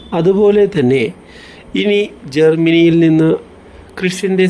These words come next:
സഹോദരിയും വരും. ഈ സന്തോഷ സന്ദർഭത്തിൽ നമുക്ക് അവരുടെ വിവാഹത്തിൻ്റെ ചടങ്ങുകളും മുന്നിലേക്ക് കൊണ്ടുപോകാം.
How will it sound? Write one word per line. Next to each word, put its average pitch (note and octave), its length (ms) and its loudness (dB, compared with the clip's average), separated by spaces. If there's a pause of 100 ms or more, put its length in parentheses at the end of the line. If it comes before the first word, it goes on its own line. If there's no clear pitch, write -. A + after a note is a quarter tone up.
സഹോദരിയും C3+ 680 -4
വരും. C3 220 -6 (680)
ഈ - 20 -2 (440)
സന്തോഷ D3 460 -2 (120)
സന്ദർഭത്തിൽ B2+ 640 -6 (1800)
നമുക്ക് G#3+ 400 -2
അവരുടെ F#3+ 340 0 (140)
വിവാഹത്തിൻ്റെ C#3 800 -4
ചടങ്ങുകളും C3+ 580 -4 (300)
മുന്നിലേക്ക് E3 720 -2 (340)
കൊണ്ടുപോകാം. E3 680 -2